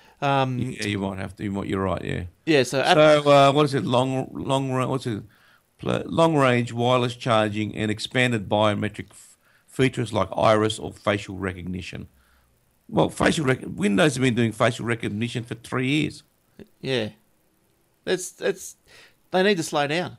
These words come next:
Speaker 1: They need to pull up stumps for a minute.
Speaker 2: 'Cause they just, you know what they're doing? They're going, "Righto, what's out there? What's everyone already got?
Speaker 1: Yeah.
Speaker 2: And let's grab it and put it into our phone."
Speaker 1: Yeah, that's, that's
Speaker 2: So
Speaker 1: they
Speaker 2: they're spending all their time copying people rather than coming up with something new.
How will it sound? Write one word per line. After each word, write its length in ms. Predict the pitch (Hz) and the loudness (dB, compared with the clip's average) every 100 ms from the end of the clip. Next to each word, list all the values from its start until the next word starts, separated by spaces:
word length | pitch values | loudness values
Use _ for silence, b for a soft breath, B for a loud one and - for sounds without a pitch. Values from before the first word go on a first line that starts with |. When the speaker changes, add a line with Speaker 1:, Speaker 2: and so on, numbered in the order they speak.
| _ | _
Speaker 1:
They 140 | 151 190 | -2 0
need 60 | |
to 60 | 156 | 0
pull 200 | - 165 | 0 -2
up 120 | 139 | -2
stumps 300 | - 143 170 | -4 -4 -4
for 100 | - | -8
a 40 | 120 | -6
minute. 300 | 131 202 - | -6 -6 2
Speaker 2:
'Cause 120 | 202 | 4
they 100 | 247 | 4
just, 200 | 247 190 | 4 4
you 60 | 233 | 6
know 60 | |
what 100 | 214 | 6
they're 80 | 127 | 6
doing? 200 | 165 160 | 4 4
They're 120 | 143 | 6
going, 100 | 139 | 6
"Righto, 220 | 175 156 147 | 6 6 6
what's 220 | 214 185 | 4 6
out 200 | 170 - | 4 6
there? 320 | 143 151 254 - b b b _ - | 4 4 2 -2 b b b _ -4
What's 200 | 190 196 | 0 2
everyone 240 | 185 175 | 4 4
already 220 | 156 139 120 | 6 4 2
got? 420 | 139 117 120 - _ _ - | 4 4 4 -2 _ _ -4
Speaker 1:
Yeah. 300 | 135 120 107 _ _ _ _ - | 0 0 -2 _ _ _ _ -12
Speaker 2:
And 120 | - | -6
let's 180 | 127 - | -6 -8
grab 300 | - 160 165 | 0 4 6
it 80 | 175 | 4
and 100 | 139 | 2
put 140 | 160 | 2
it 60 | 165 | 2
into 220 | 139 - | 2 2
our 140 | 143 110 | 2 0
phone." 600 | - 147 143 110 107 - _ _ | 2 4 4 2 -4 -16 _ _
Speaker 1:
Yeah, 400 | - 123 120 120 | -10 -6 -4 -4
that's, 640 | 113 127 - - - - | -4 -6 -6 -14 -14 -12
that's 240 | - 131 - | -2 -2 -2
Speaker 2:
So 560 | - 180 160 151 - - _ | -6 2 6 6 2 -6 _
Speaker 1:
they 200 | 160 156 | 2 2
Speaker 2:
they're 120 | 151 | 0
spending 400 | - - 208 208 | -8 -2 0 2
all 140 | 175 156 | 4 4
their 120 | 135 | 2
time 460 | - 143 131 120 | 2 4 4 2
copying 580 | 120 - 151 - 143 120 | 0 0 0 2 0 -2
people 380 | - 110 104 104 | 0 -2 -2 -2
rather 220 | 120 117 | 2 2
than 100 | 107 | 2
coming 380 | 101 120 120 113 | -4 -2 -2 -2
up 80 | 123 | -6
with 120 | 107 | -8
something 300 | - - 87 | -8 -8 -8
new. 300 | 87 87 82 | -4 -4 -4